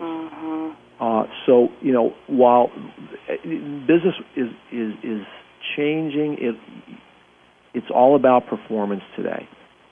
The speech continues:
Speaker 2: And companies are so quick to reduce, reduce, reduce, uh, in the face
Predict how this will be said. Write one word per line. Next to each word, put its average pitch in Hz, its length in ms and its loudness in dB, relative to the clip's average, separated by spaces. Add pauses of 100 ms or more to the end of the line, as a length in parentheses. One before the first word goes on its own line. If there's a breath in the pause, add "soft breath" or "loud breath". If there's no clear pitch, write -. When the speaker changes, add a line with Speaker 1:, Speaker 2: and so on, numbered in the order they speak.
Speaker 2:
And 110 400 -2
companies 139 500 2 (120)
are 101 240 -2 (200)
so 131 220 4 (200)
quick 120 220 2 (760 soft breath)
to 127 300 2
reduce, 120 600 2 (180)
reduce, 120 420 0 (120)
reduce, 110 460 2 (680 soft breath)
uh, 110 340 2 (120)
in 120 140 -6
the 110 80 0 (100)
face 123 280 6